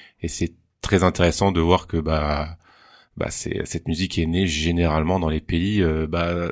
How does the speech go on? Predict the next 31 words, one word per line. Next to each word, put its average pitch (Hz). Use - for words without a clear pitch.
de 87
crise 98
un 87
petit -
peu 92
sociale, 101
tu -
vois, 90
de, 85
de 90
problèmes 90
un 87
petit -
peu 85
identitaires, 87
et 82
cetera. 92
Et 78
c'est -
pas 87
mal 98
de 90
faire -
cette -
petite -
relation. 92
Donc 90
j'essaye 98
justement 87
d'amener 87
ça. -